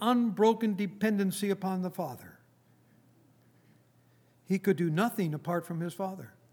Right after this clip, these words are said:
Now, he was God. Jesus Christ was God, one hundred percent. He was man, one hundred percent.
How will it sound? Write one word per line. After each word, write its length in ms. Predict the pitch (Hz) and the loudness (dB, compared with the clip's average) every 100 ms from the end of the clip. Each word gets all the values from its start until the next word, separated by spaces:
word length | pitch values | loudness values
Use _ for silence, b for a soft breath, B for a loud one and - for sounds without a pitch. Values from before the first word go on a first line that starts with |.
| b b b | b b b
Now, 120 | 220 | -2
he 160 | 180 233 | 0 2
was 180 | 220 139 | 0 0
God. 420 | 247 254 165 117 - _ _ _ _ _ _ _ _ _ _ _ _ _ _ b b b b b b b | 0 0 -2 -6 -16 _ _ _ _ _ _ _ _ _ _ _ _ _ _ b b b b b b b
Jesus 460 | - 262 247 269 - | 2 4 4 2 0
Christ 500 | - 214 226 233 - | 4 6 6 4 -4
was 160 | 165 | -6
God, 560 | - 214 151 120 - 175 _ _ _ _ _ _ _ _ - | -2 -2 -2 -6 -16 -20 _ _ _ _ _ _ _ _ -2
one 240 | 196 269 | 2 4
hundred 320 | 240 240 233 | 4 4 2
percent. 480 | 220 - 220 185 - - - _ _ _ _ _ _ b b b b | -2 -2 0 0 0 -14 -20 _ _ _ _ _ _ b b b b
He 140 | - 233 | 4 6
was 280 | 214 214 180 | 8 6 6
man, 600 | 220 262 180 190 226 196 - - | 4 4 4 2 -2 -6 -16 -12
one 300 | 135 233 247 | 0 4 6
hundred 320 | 226 240 233 | 6 6 2
percent. 480 | 233 214 220 185 | -2 -2 0 0